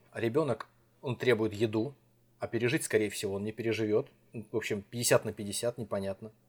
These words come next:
Лю-, люди скандинавы вообще в эпоху викингов были исключительно практичные до цинизма. То есть, э, если понятно, что никакой пользы прокорм этого ребёнка не принесёт, ребёнок берётся и буквально выносится куда-нибудь в лес или в горы,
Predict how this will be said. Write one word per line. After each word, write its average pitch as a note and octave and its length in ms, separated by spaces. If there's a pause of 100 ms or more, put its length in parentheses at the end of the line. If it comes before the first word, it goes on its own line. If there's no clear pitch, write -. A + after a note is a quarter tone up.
(140)
Лю-, A#2 300
люди D3 280
скандинавы B2 600
вообще A2+ 420
в G2+ 300
эпоху A2 240
викингов A2+ 420
были A2+ 280
исключительно A2 460
практичные G2 640
до F#2+ 180
цинизма. G#2 520 (500)
То A2+ 60
есть, - 200
э, G2+ 420 (240)
если B2 400
понятно, A#2+ 580
что G2 760
никакой A2+ 260
пользы G2+ 520
прокорм A2 480
этого G2+ 180
ребёнка G2+ 400
не A2 140
принесёт, G#2+ 500 (320)
ребёнок C#3+ 320
берётся F3 560 (560)
и G#3+ 320
буквально C3 480
выносится A2+ 540
куда-нибудь B2+ 340
в B2 60
лес G#3 400
или C3 180
в A2+ 100
горы, F3 380